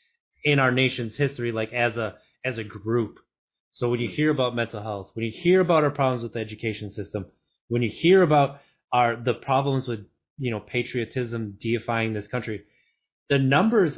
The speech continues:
Speaker 1: are starting to finally go down. The problem is these small voices are getting people who, you know, voter suppression is a real thing.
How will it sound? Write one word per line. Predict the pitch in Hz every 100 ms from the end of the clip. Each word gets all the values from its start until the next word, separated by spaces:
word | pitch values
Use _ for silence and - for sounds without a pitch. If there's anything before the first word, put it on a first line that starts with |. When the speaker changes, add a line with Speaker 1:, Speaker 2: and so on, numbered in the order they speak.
| -
Speaker 1:
are | 135 143 127 113 107 107 -
starting | - 135 131 120 110
to | 120
finally | - 123 113 107
go | 101 98
down. | 90 110 120 92 92 113 - _ _ _ _ _ _ _ _ _ -
The |
problem | - 165 208 175
is | 156 127
these | 120 -
small | 170 156 143
voices | 120 131 139 123 107 101 - _ _ _ _ _ _ _ _ _ _
are | 131 131 117 110 - _ _ _ _ _ _ _ -
getting | 147 175 143
people | 170 156 160 147
who, | 147 135 127 123
you | 123
know, | 113
voter | 101 117 135
suppression | - 139 139 - 143
is | 110
a |
real | 92 104 120
thing. | 107 98 120